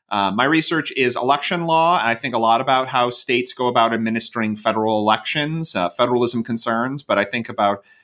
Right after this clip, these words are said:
presidential elections. I think about redistricting. I think about campaign finance and the Voting Rights Act, uh, you know, a little bit of everything when I talk about election law, but I also teach a variety of litigation classes from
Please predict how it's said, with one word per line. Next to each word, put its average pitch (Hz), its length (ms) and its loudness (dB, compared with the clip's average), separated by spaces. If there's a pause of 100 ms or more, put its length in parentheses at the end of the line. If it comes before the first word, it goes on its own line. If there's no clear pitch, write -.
(120)
presidential 117 500 0
elections. 107 680 2
I 92 80 -2
think 104 220 -6
about 98 260 0
redistricting. 98 880 -4
I 92 60 -4
think 98 260 -10
about 95 260 -4
campaign 101 340 -6
finance 104 800 0
and 92 60 -8
the 85 60 -10
Voting 87 180 -10
Rights 113 300 0
Act, 101 400 0
uh, - 60 -6 (360)
you 123 80 -4
know, 120 80 4
a - 0 -
little 143 200 2
bit 147 100 2
of 131 80 0
everything 117 400 2
when 120 80 0
I 127 60 -2
talk 131 220 0
about 120 180 2
election 110 420 -2
law, 104 340 0 (120)
but 131 160 0
I 135 100 4
also 143 240 0
teach 131 240 -4
a - 20 -2
variety 107 560 2
of 95 240 -2
litigation 107 540 -2
classes 98 640 0
from 90 400 -8